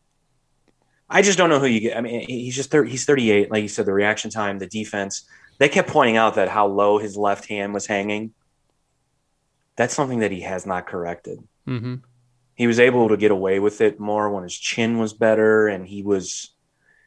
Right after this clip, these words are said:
Speaker 1: but he's, his left hand drops like that because he throws such a, just these, he, he throws, like, this collection of strikes. You know, he goes from one twos to kicks, and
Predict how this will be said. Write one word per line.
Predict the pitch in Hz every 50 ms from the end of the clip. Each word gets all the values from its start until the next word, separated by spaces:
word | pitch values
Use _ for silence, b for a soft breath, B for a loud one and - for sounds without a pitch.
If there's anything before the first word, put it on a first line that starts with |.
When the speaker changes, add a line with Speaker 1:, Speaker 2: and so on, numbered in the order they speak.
| _ _ _ _ _ _ _ _ _ _ _ _ _ _ _
Speaker 1:
but | 127 120
he's, | 113 135 139 123 110
his | 123 127 120 117 110
left | 123 135 139 -
hand | - 139 131 123 113
drops | 104 113 110 110 117 117 - 120
like | 107 101 -
that | 107 101 95
because | - 104 95 104 92
he | 98
throws | 92 - 110 104 104 101 -
such | - 110 98 -
a, | 104 95 95 92 90 90 - _ _ _ _ _ _ _ _ _ _ _ _ _ _ _ _ _ -
just | 113 110 - -
these, | - 113 107 104 101 - - _ _ _ _ _ _ _ _ -
he, | - - - 127 127 - -
he | - - 127 113
throws, | - - - 127 127 123 113
like, | 117 117 107 -
this | 117 104 -
collection | - - 107 101 104 104 104 - - 113 101
of | 95 90
strikes. | - - - 104 101 98 98 92 - - - 104
You | 98 95
know, | 95
he | 92 92
goes | - 104 101 101 101
from | - - 104 95
one | 98 98 95 95 95
twos | - - 107 101 95 -
to | - -
kicks, | - - 123 110 - - - - -
and | 87 82 80